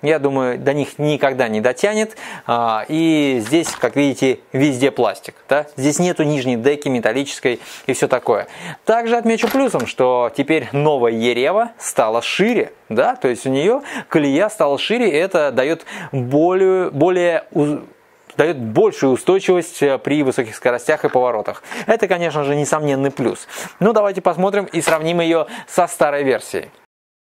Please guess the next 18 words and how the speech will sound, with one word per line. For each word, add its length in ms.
Ну 140
вот, 160
собственно, 580
и 200
то, 220
о 60
чем 180
я 120
вам 140
говорил 340
по 160
колее. 460
Как 160
видите, 320
это, 480
а, 460
значительно 560
уже, 420